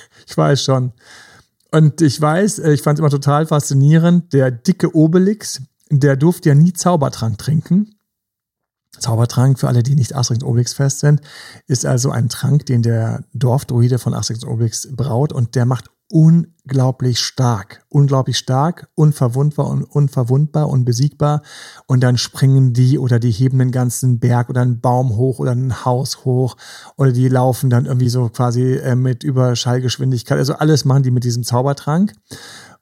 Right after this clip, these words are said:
Und einer, der Obelix ist, ist der Dicke von den beiden, der darf nie Zaubertrank trinken, weil er als Baby reingefallen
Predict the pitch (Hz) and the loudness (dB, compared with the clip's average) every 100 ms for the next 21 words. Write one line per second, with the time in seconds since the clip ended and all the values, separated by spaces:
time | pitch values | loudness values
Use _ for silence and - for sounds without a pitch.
0 | _ 139 143 131 139 143 170 175 139 131 | _ 2 2 2 0 2 2 2 2 0
1 | 139 139 165 151 147 131 139 123 135 - | 2 2 2 0 -4 -2 0 0 0 -2
2 | 156 147 143 135 131 135 151 156 - 143 | 0 2 2 2 0 2 2 0 -2 0
3 | 139 139 143 143 156 147 160 143 135 131 | 2 2 -2 0 -2 0 0 0 0 -2
4 | 131 - 156 151 120 107 - _ _ _ | -4 2 2 4 0 0 -10 _ _ _
5 | _ - 123 139 143 139 131 - _ _ | _ -6 0 2 2 0 -2 -4 _ _
6 | - 160 147 135 135 151 135 - 110 113 | 2 4 6 4 4 2 0 0 0 0